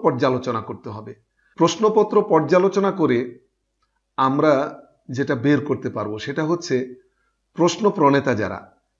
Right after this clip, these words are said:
তাদের যে মানসিক গতি, অর্থাৎ তারা সাধারণত কোন ধরনের প্রশ্নকে পছন্দ করেন এবং কোন অধ্যায়গুলোকে বেশি পছন্দ করেন। প্রথম বিষয় হলো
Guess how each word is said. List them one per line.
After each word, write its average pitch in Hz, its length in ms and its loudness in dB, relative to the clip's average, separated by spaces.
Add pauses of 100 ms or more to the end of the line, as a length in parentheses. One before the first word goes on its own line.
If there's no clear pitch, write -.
(160)
তাদের 143 360 2
যে 156 160 0 (600)
মানসিক 135 580 -2 (140)
গতি, 147 300 -2
অর্থাৎ 123 320 -6 (120)
তারা 175 300 2 (560)
সাধারণত 175 520 2 (520)
কোন 214 140 4 (100)
ধরনের 170 420 4 (180)
প্রশ্নকে 156 520 0 (720)
পছন্দ 151 420 0 (120)
করেন 175 200 2 (540)
এবং 165 260 4 (520)
কোন 220 160 4 (380)
অধ্যায়গুলোকে 175 760 0 (480)
বেশি 127 440 4
পছন্দ 131 360 -4 (120)
করেন। 104 180 -8 (680)
প্রথম 170 360 4 (520)
বিষয় 202 340 4
হলো 202 180 4